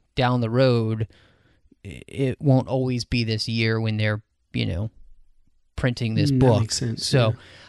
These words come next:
Speaker 2: yeah.
Speaker 1: uh, I just expected maybe that to be there somewhere. Maybe it's on the back of the book.
Speaker 2: I would imagine there would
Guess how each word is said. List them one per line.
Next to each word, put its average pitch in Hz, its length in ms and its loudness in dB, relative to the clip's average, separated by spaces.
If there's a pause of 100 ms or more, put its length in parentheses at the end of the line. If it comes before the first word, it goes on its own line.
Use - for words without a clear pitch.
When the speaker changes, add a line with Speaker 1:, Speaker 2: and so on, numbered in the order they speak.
Speaker 2:
yeah. 117 200 0
Speaker 1:
uh, - 40 -6
I 135 100 2
just 143 220 -2
expected 135 680 -4
maybe 120 240 -2
that 113 280 -6
to 123 100 -4
be 117 380 -6
there 104 320 -4
somewhere. 110 800 -2
Maybe 127 240 0
it's 135 140 -4
on 110 80 -2
the 104 80 -8
back 95 280 -10
of 92 60 -12
the - 80 -18
book. - 340 -14 (800)
Speaker 2:
I 170 100 2
would 220 140 6
imagine 151 420 4
there 127 140 4
would 120 280 0